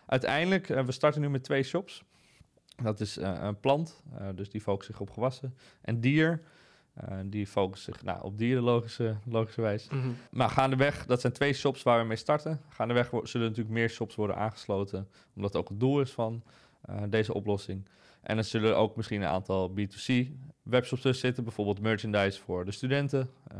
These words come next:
Speaker 1: waar ze alle hoodies verkopen of de studieboeken. Eh, en zo is het eigenlijk een combinatie, eh, uiteindelijk, maar de hoofdmoot, eh, en hoofdomzet zal, zal in de, de B two B kant liggen.
Speaker 2: En is dat nou, ehm,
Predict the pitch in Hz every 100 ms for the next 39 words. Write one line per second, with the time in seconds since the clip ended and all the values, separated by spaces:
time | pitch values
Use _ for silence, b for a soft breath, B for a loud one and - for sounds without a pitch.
0 | 92 90 95 101 - 104 117 120 - -
1 | 107 107 101 - - - - 151 135 135
2 | 123 123 b b b b b b b -
3 | - 85 - 135 131 123 127 127 131 123
4 | 120 120 120 - 104 - 95 - 110 -
5 | 127 147 113 107 107 120 113 113 113 117
6 | - - - 85 92 92 87 104 104 104
7 | 104 107 92 92 101 95 90 - 95 90
8 | 90 92 92 90 104 117 117 113 107 107
9 | 101 98 95 - - 160 160 170 165 165
10 | 160 160 160 - 156 151 151 151 151